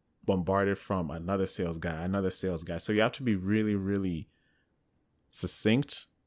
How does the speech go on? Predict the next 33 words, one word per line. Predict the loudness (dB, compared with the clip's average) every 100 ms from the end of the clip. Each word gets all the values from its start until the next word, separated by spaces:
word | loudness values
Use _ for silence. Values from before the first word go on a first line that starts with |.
| _ -6
You | -4
have | 0 -2 -2
to |
be, | 0 0 0 -2 -6 _ _ _ _ _ _ _ _ -12 -6
uh, | -4 -4
on | -2 -2
point | 2 4 6
with | 4
what | 2 0
you | -2
say, | 0 2 2 0 -2
and | -2
it | -2
has | -2 -2
to | -2 -2
be | 0 0 -2
tailored | -2 2 4 2 0 0
to | -4
them. | -2 -2 -6 -12 _ _ _ 0
One | 2 4
mistake | 2 2 2 2 2
that | 0 2
I | 4 4
made | 2 0 -2
before | -6 -2 4 6 4
when | 0 -2
I | -2
was | -2
doing, | -4 -2 -2 -6 -8
uh, | -12 -10 -12 -14 _ _ -8
you | -6
know, | -6 -10 -14 _
uh, | -14